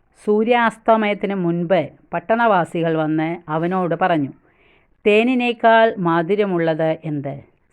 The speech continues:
സിംഹത്തേക്കാൾ കരുത്തുള്ളത് ആര്?" അപ്പോൾ അവൻ പറഞ്ഞു, "എൻ്റെ പശുക്കിടാവിനെ കൊണ്ട് ഉഴുതില്ലായിരുന്നുവെങ്കിൽ കടങ്കഥയുടെ സാരം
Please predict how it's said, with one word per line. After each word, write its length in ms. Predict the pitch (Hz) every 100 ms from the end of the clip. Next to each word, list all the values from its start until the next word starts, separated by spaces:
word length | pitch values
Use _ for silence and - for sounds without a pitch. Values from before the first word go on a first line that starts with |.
| _
സിംഹത്തേക്കാൾ 880 | 190 190 226 226 202 180 175 175 180 - _ _ _ -
കരുത്തുള്ളത് 800 | 202 208 214 220 160 147 151 151 _
ആര്?" 340 | 170 160 139 120 - _ _ _ -
അപ്പോൾ 340 | 196 196 208 185
അവൻ 260 | 175 185
പറഞ്ഞു, 380 | 180 165 160 160 170 - _
"എൻ്റെ 300 | 165 170 165 170 165
പശുക്കിടാവിനെ 840 | 185 190 247 254 226 220 214 214 220 214 _ _ -
കൊണ്ട് 400 | 180 170 160 160 160 170 - _ _ _ _ _ 214
ഉഴുതില്ലായിരുന്നുവെങ്കിൽ 1200 | 233 254 247 226 214 202 202 196 190 170 160 135 - - - _ _ -
കടങ്കഥയുടെ 640 | 160 170 175 175 175 175
സാരം 540 | 175 180 175 180 196